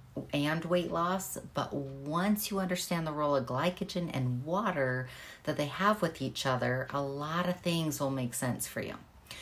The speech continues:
So for example, this is why people lose weight on carb restricting diets like Atkins diet. The Atkins diet and other diets similar to ketogenic and paleo, et cetera,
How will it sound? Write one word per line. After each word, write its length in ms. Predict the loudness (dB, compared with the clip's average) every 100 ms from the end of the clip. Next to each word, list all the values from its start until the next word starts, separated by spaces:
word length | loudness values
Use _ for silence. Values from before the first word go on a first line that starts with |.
| -14
So 140 | -6 -4
for 180 | -2 -4
example, 800 | -2 0 2 2 2 0 -2 -6 -18 -20 -20 -20 -4
this 460 | 0 4 4 2 -2
is 120 | 0
why 160 | 0 2
people 380 | 0 0 0
lose 240 | 0 -2 -2
weight 240 | -2 0
on 220 | 0 0
carb 380 | -2 -2 0 0
restricting 640 | -2 -4 -4 -6 0 0
diets 520 | 0 0 0 0 -2 -4
like 200 | -4 -4 -6
Atkins 500 | -6 -6 -8 -8 -6
diet. 280 | -8 -8 -12 -16 -18 -18 -14 -12
The 180 | -6 -4
Atkins 480 | -4 0 0 2
diet 280 | 2 2 2
and 100 | 2
other 220 | 0 0
diets 420 | 0 2 2 0 -4
similar 540 | -2 0 0 0 0
to 100 | -4
ketogenic 920 | -10 -4 -2 0 -2 -2 -2 -2 -2 -4
and 180 | -6
paleo, 680 | -4 -6 -4 -4 -2 0 0
et 120 | -4
cetera, 500 | -6 -6 -2 -2 -2